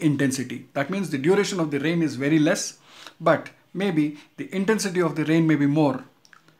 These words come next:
which is not sufficient to ensure in,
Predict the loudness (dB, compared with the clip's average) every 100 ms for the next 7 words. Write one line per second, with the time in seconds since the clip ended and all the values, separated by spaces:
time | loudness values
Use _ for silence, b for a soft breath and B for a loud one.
0 | _ _ -6 -4 -2 0 4 4 2 -2
1 | -4 -2 0 0 -4 -8 -12 b b b
2 | b b -2 -2 2 0 -2 -10 _ _
3 | _ _ _ -4 -2 -2